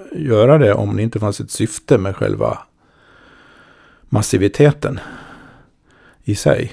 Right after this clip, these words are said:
Jag är inte man att, att spekulera i det. Det finns ju olika spekulationer, men, men, eh, pyramiderna är lite egendomliga överhuvudtaget, tycker jag, för att de stämmer inte överens med,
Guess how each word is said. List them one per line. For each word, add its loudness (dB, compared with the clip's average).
Jag 0
är 2
inte 0
man -2
att, -2
att 0
spekulera 0
i 0
det. 2
Det -8
finns 2
ju -2
olika -6
spekulationer, -6
men, -4
men, -6
eh, -6
pyramiderna 4
är 2
lite 2
egendomliga 2
överhuvudtaget, 0
tycker -4
jag, -2
för 0
att -2
de 0
stämmer 2
inte 4
överens 4
med, 0